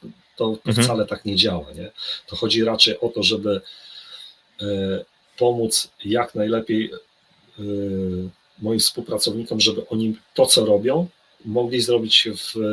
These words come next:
Speaker 1: najbardziej komfortowy sposób, bo im też się nie uśmiecha, że, nie wiem, jechać i nie mieć do, do rąk wszystkich materiałów, tak? I później
Speaker 2: Mhm.
Speaker 1: nam się przeciąga, zamiast zrobić coś w tydzień czasu, to musimy, nie wiem,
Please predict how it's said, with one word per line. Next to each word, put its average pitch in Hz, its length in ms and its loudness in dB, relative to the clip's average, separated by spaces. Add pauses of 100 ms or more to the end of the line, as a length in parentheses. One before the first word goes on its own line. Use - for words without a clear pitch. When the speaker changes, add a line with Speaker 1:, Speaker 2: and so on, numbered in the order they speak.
Speaker 1:
najbardziej 110 440 2
komfortowy 104 540 0
sposób, 101 420 4
bo 117 80 0
im 143 140 -4
też - 180 4
się 147 140 8
nie 120 100 0
uśmiecha, 110 420 2
że, 101 100 -2 (200)
nie 107 100 -2
wiem, 95 200 -2
jechać 123 520 2
i 107 280 -2 (760)
nie 110 320 4
mieć 123 320 6 (220)
do, 110 160 6
do 110 200 4
rąk 120 280 4 (340)
wszystkich - 500 6
materiałów, 113 680 0
tak? 117 300 -4
I 120 80 -10
później 117 240 0
Speaker 2:
Mhm. 123 140 4
Speaker 1:
nam 165 80 2
się - 140 2
przeciąga, 113 540 6
zamiast 104 360 0
zrobić 104 340 -2
coś - 300 0
w - 60 -14
tydzień 101 300 -2
czasu, 117 340 4
to 104 140 -6
musimy, 101 640 -4
nie 104 100 -6
wiem, 92 200 -2